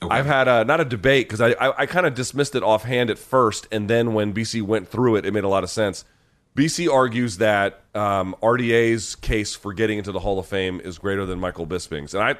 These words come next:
Speaker 2: I don't have an issue with Bisping getting
Speaker 1: Ooh.
Speaker 2: in, such as it is.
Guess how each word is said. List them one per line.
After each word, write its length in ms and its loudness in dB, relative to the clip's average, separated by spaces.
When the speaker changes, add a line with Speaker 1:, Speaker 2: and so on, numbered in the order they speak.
Speaker 2:
I 100 0
don't 100 0
have 100 -2
an 80 -4
issue 180 -6
with 140 -6
Bisping 240 -8
getting 240 -4
Speaker 1:
Ooh. 40 -2
Speaker 2:
in, 300 -6
such 240 -2
as 120 -4
it 60 -2
is. 380 0